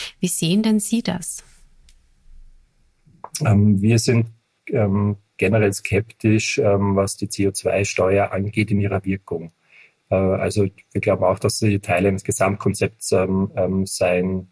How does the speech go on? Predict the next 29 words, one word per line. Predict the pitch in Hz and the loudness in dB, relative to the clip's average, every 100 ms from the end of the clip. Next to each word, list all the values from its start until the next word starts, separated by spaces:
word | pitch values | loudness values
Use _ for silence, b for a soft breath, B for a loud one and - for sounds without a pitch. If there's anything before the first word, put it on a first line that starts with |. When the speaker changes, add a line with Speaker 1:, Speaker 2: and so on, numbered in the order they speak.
| - | -4
Speaker 2:
ähm, | 92 95 | -2 -2
sollte, | - 92 90 110 - 120 127 _ b b b b - | -4 0 0 0 0 0 0 _ b b b b -2
äh, | |
und | 95 98 | -2 -2
dass | - | -2
sie | 98 | -4
auch | - | -4
was | 107 | -6
bewirkt. | - 110 95 110 113 - 175 | -6 -2 0 -2 -4 -14 -8
Aber | 131 98 92 - | -2 -2 -4 -4
wir | 98 | -4
glauben | 98 85 90 98 | 0 0 2 2
nicht, | 98 95 - - | 2 0 -8 -4
äh, | 95 | -2
an | 95 95 95 92 | 0 0 0 -2
diese | 98 98 98 92 95 b b b b | -4 -4 -2 -2 -4 b b b b
heilungsvolle | - 92 98 98 - 98 95 | -2 2 2 0 -2 0 0
Wirkung, | 95 104 - 101 95 101 - | 0 -2 0 0 2 0 -2
ähm, | - 98 98 98 - | -4 -2 0 0 0
der, | 92 92 95 98 - 95 | -2 0 -2 -6 -8 -4
äh, | 92 92 | -4 -4
Marktgestaltung | 95 87 101 - 98 - 90 95 - 98 98 92 | -2 0 -2 -4 -6 -2 0 0 0 0 0 -4
und | 92 - | -8 -6
dass | 92 - | -6 -4
dann | 98 | -6
alles | - 92 | -6 -6
automatisch | 92 - 90 85 - - | -6 -6 -4 -4 -4 -6
umgebaut | 98 107 98 85 87 - | -4 -4 -2 -2 -4 -6
wird. | 92 107 | -6 -6